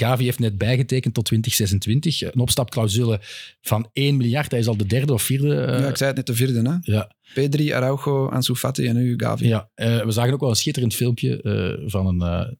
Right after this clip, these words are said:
Speaker 1: vrouwelijke supporter, jong, jonge supporter, die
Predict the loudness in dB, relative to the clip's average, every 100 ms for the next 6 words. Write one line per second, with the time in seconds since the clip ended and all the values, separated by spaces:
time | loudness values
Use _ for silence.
0 | _ _ _ _ -16 -4 0 2 0 -2
1 | -4 -2 -2 0 2 2 0 0 0 2
2 | 0 -2 -2 -2 0 0 -2